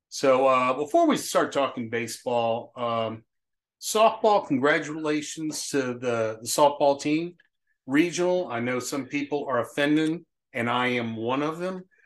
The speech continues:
that they did not get to host. But at the same time, I don't think they have a better opportunity, uh, in that they,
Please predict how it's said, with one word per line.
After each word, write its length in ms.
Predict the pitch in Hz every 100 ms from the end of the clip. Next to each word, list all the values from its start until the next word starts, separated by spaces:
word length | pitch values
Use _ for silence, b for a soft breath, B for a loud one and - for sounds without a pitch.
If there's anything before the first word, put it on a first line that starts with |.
| b
that 140 | 127 -
they 140 | 120
did 200 | 117 135
not 280 | 139 131 -
get 180 | 127 123
to 100 | 113
host. 520 | 127 143 147 - _ _ _ _ -
But 160 | 123 127
at 120 | 127
the 100 | 123
same 380 | - 202 208 185
time, 360 | 185 160 127 117
I 140 | 147 175
don't 200 | 156 -
think 280 | 143 120
they 100 | 135
have 220 | 117 117 113
a 240 | 107 95 -
better 400 | 123 127 131 127
opportunity, 1080 | 120 113 117 - - 127 107 101 101 101 - _ _ _ _ _ _ _ _ -
uh, 140 | 120 -
in 220 | 127 107 - _ _ 135
that 200 | - -
they, 220 | 120